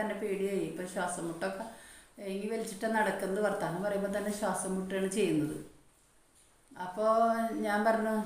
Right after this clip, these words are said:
"ഇത്രയധികം തടിയിട്ട് ഇത്ര ബുദ്ധിമുട്ടിയിട്ട് എങ്ങനെയാ?" ചോദിച്ചു. അപ്പൊ ഞാൻ പറഞ്ഞു, "ഞാൻ കുറേ മരുന്നുകൾ ചെയ്തു ടീച്ചറെ, ഏഹ്, ഇംഗ്ലീഷ് കുറേ കാണിച്ചു, അങ്ങനെ, ഏഹ്, ഫാറ്റ് ചെത്തിയെടുക്കാനായിട്ടുള്ള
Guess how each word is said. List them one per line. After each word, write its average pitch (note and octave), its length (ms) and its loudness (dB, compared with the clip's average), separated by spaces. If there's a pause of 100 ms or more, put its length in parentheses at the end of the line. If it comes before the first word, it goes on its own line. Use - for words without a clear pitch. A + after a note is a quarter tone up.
(180)
"ഇത്രയധികം A3 520 -6
തടിയിട്ട് G#3 440 -2
ഇത്ര G#3 440 -4
ബുദ്ധിമുട്ടിയിട്ട് G#3 600 -4
എങ്ങനെയാ?" G3 680 0
ചോദിച്ചു. D#3+ 300 -4 (680)
അപ്പൊ A#3 180 -10
ഞാൻ B3+ 140 0
പറഞ്ഞു, C4 140 2
"ഞാൻ A#3+ 80 0
കുറേ A#3 540 0
മരുന്നുകൾ G3 600 -2
ചെയ്തു F#3+ 460 -2
ടീച്ചറെ, F3+ 380 -4 (640)
ഏഹ്, F#3 280 -4
ഇംഗ്ലീഷ് F#3+ 580 0
കുറേ G3+ 380 6
കാണിച്ചു, F3+ 460 2 (420)
അങ്ങനെ, G3 180 -4 (380)
ഏഹ്, F#3+ 160 -4 (120)
ഫാറ്റ് F#3+ 420 0
ചെത്തിയെടുക്കാനായിട്ടുള്ള F#3+ 1500 -2